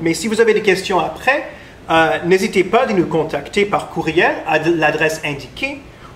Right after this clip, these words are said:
ou de nous contacter au un huit cents deux six trois un huit trois zéro.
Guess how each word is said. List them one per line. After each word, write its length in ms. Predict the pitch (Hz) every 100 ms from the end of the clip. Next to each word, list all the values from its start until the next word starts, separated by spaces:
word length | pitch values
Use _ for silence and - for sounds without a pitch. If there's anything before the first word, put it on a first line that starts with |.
| -
ou 320 | 247 294 311 - - -
de 100 | 160
nous 120 | 190
contacter 720 | 185 196 190 180 - 233 - -
au 180 | 170 -
un 320 | 196 240 220
huit 160 | 180 180
cents 380 | - 226 285 - - - - - 165
deux 400 | 147 220 302 -
six 340 | - 180 -
trois 460 | - 190 185 180 - - - - -
un 180 | 185 160
huit 320 | 175 180 - -
trois 340 | - 160 - -
zéro. 380 | 139 170 233